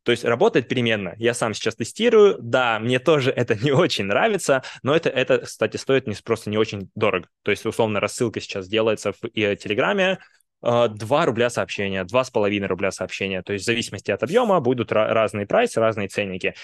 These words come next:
Инвайтинг примерно столько же. Инвайтинг даже иногда бывает дешевле, потому что, ну, почему-то инвайтить людей дешевле, потому что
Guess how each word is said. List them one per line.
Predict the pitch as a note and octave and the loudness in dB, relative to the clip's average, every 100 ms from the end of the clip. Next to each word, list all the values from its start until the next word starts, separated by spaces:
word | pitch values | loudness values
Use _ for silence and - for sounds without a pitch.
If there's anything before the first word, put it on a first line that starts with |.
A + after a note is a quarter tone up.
| - | -6
Инвайтинг | A2+ B2 F#3 C#3 A2 | -2 2 2 0 -2
примерно | G#2+ A#2+ A#2 | 0 0 0
столько | - G2+ F2+ | 0 -2 -2
же. | G2 | -4
Инвайтинг | A2 C#3 C3 A#2+ | 0 0 0 0
даже | A#2+ A2+ | 0 0
иногда | A2 G#2 G#2+ | -2 0 0
бывает | G#2+ G2+ | 2 0
дешевле, | G2 - G2+ F2 - | 0 -2 -2 -2 -6
потому | F#2 F#2+ | -6 -6
что, | - F#2+ F#2+ | -4 -2 0
ну, | G#2 | -2
почему-то | - G#2+ A2+ G#2+ | -6 -6 -4 -4
инвайтить | G2+ G#2 G#2 F#2+ - | -2 -2 -2 -8 -10
людей | G2 G2 F#2+ | -4 -4 -4
дешевле, | G2 E3 F#3+ E3 - - | -2 0 2 0 -2 -6
потому | A2+ | -2
что | A#2 | -2